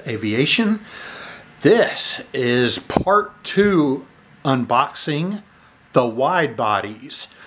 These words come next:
So before I went to Las Vegas, I did the narrow bodies. And so this,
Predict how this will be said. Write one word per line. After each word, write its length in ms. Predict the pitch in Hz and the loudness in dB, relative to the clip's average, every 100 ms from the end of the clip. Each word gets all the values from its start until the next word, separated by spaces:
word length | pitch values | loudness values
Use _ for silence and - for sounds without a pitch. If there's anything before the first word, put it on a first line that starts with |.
| - - | -18 -4
So 300 | 135 139 143 | 2 2 2
before 360 | 139 165 151 | -2 -4 -4
I 60 | 151 | -4
went 300 | 147 185 - | -4 -6 -2
to 260 | 156 151 151 - 165 | 0 0 -2 -10 -6
Las 260 | 156 156 | -4 -2
Vegas, 500 | - 120 110 127 - | 0 0 2 0 2
I 120 | 120 | 0
did 260 | 107 120 120 | -2 -6 -6
the 100 | 113 | -8
narrow 380 | 117 151 143 113 | -4 -2 0 0
bodies. 640 | 101 101 110 139 - - - - - - | 0 0 -2 -4 -4 -6 -12 -20 -20 -12
And 720 | 135 113 113 117 117 117 113 | -4 0 2 2 2 2 -2
so 560 | 110 147 123 117 110 131 - 120 | -2 0 2 0 -2 -6 -12 -2
this, 300 | 151 165 | 0 0